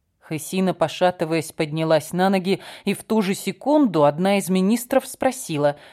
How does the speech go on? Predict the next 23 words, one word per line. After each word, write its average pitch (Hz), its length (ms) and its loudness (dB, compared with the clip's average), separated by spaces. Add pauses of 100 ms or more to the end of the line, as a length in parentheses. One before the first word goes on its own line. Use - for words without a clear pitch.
(400)
«В - 140 -20
каком 254 480 2
преступлении 196 840 0
вы 196 140 2
ее 208 280 4
обвиняете?» 196 840 0 (880)
Женщина 202 560 0
попыталась 196 640 0
подавить 180 440 2
зевок, 180 440 0 (400)
и 190 100 -2
не 202 200 4
одна 208 380 4
она, 214 540 2 (320)
едва 190 520 4
ли 196 100 0
не 196 120 2
на 196 140 4
всех - 380 -4
присутствующих 165 960 -4
были 208 260 2
помятые 196 640 0
ханьфу 180 560 0